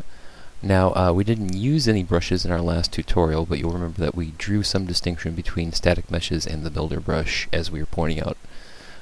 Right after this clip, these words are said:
uh, some of the objects you see in the, uh, viewports as you're in the editor. The, uh, builder brush is a tool in U D K that we can use to prototype and block out our levels.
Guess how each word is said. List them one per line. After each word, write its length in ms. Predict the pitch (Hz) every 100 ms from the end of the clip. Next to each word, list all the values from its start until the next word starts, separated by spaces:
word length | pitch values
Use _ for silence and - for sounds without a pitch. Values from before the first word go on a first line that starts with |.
| -
uh, 200 | 85 82
some 180 | - 90
of 20 |
the 80 | 78
objects 400 | 80 76 76 -
you 80 | -
see 460 | - - 82 80 -
in 300 | 80 80 78
the, 240 | 80 82
uh, 140 | - -
viewports 580 | 104 104 - 76 -
as 180 | 64 -
you're 120 | -
in 100 | 76
the 100 | 73
editor. 380 | 69 - - - 95 - - - - - - - - - -
The, 240 | - 92 90
uh, 120 | 87 87
builder 260 | 135 156 151
brush 540 | 104 92 - - - -
is 140 | 92
a 60 | 87
tool 380 | - - 110 110
in 120 | 98
U 100 | 92
D 80 | 90
K 280 | - 87 85
that 120 | 71
we 100 | 87
can 220 | - 78
use 220 | 80 78
to 100 | -
prototype 580 | - 101 101 - 92 92
and 160 | 85 73
block 360 | - 85 -
out 160 | - -
our 100 | -
levels. 600 | - - - - -